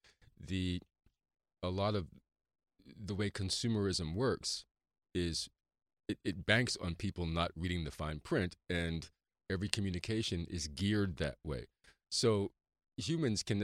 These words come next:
can't necessarily be faulted for that. They're just susceptible to the machinations of people who are very, very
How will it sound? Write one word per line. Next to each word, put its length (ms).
can't 120
necessarily 500
be 260
faulted 640
for 120
that. 220
They're 60
just 200
susceptible 720
to 240
the 80
machinations 840
of 160
people 260
who 100
are 120
very, 280
very 420